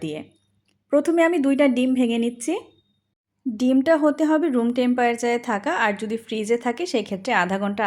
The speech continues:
আগে নামিয়ে নিতে হবে, না হলে যখন ফ্রোজেন পরোটার মধ্যে ঠান্ডা ডিমটা ব্যবহার করব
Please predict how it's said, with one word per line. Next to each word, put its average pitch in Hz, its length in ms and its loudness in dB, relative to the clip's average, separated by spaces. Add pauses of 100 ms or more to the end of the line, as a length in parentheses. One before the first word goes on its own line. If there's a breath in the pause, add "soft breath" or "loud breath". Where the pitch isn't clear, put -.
আগে 202 160 -4
নামিয়ে 185 340 -2
নিতে 160 240 -6
হবে, 160 280 -6 (560 loud breath)
না 214 140 2
হলে 247 220 4
যখন 247 260 2
ফ্রোজেন 247 360 2
পরোটার 262 360 2
মধ্যে 277 260 0
ঠান্ডা 226 300 0
ডিমটা 277 280 2
ব্যবহার 269 360 2
করব 269 240 0